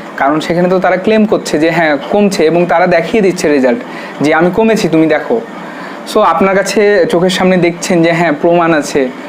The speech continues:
প্লাস তারা বলতেছে, সব কিছুই আছে, তাহলে আপনি কেন বিলিভ করবেন আমাকে? So সায়েন্সের কথা বিলিভ করে কি, কি লাভ? আমার যদি কাজ হয় আমার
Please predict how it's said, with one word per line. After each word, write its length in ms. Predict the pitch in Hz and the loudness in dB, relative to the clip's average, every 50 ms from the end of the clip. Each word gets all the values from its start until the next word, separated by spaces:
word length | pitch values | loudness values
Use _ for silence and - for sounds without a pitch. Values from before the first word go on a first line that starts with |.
| - - | -16 -6
প্লাস 260 | - - 139 143 - - | -2 -2 0 0 -2 -2
তারা 180 | - 147 143 151 | -2 0 0 0
বলতেছে, 600 | 147 143 143 156 156 156 160 151 156 - 147 127 | 2 2 2 2 2 2 0 -2 -2 -2 -4 -4
সব 180 | - - 190 190 - | -2 -2 -4 -2 0
কিছুই 280 | 240 220 - - 233 | -2 -2 0 2 0
আছে, 180 | 190 - - 165 | 0 0 -2 -2
তাহলে 220 | - 180 190 208 | 0 2 2 2
আপনি 280 | 190 180 190 208 202 202 | 2 2 2 2 0 2
কেন 200 | 196 196 180 185 | 0 0 0 2
বিলিভ 440 | 202 196 175 165 175 175 175 180 175 175 - | 2 2 2 2 4 4 4 2 2 0 0
করবেন 220 | - 151 135 135 127 | 0 0 0 2 2
আমাকে? 320 | 120 117 113 - - 233 - - - - - - - - - - - - - - - - | 0 0 0 -2 -4 -4 -6 -6 -12 -16 -14 -14 -14 -16 -16 -16 -16 -14 -14 -14 -4 0
So 180 | 170 160 143 110 110 - - - - - | 0 2 2 0 -2 -8 -12 -14 -14 -10
সায়েন্সের 420 | - - 147 165 175 170 - 185 | -6 -4 -2 0 0 0 0 0
কথা 240 | 185 185 180 185 190 | 0 0 0 0 0
বিলিভ 220 | 170 175 175 175 170 - | 2 2 2 0 0 0
করে 140 | 185 175 160 170 - | -2 -2 -2 -2 -4
কি, 140 | 285 - 151 151 - | -2 -2 -2 0 0
কি 80 | 170 | 0
লাভ? 180 | 147 139 131 131 | 0 2 2 2
আমার 280 | 139 143 156 160 160 151 | 2 2 0 0 0 0
যদি 160 | 160 156 147 | 0 -2 0
কাজ 300 | - 160 147 156 160 170 | 0 0 0 2 2 2
হয় 180 | 175 160 160 | 2 2 2
আমার 220 | 160 151 156 160 | 2 2 2 0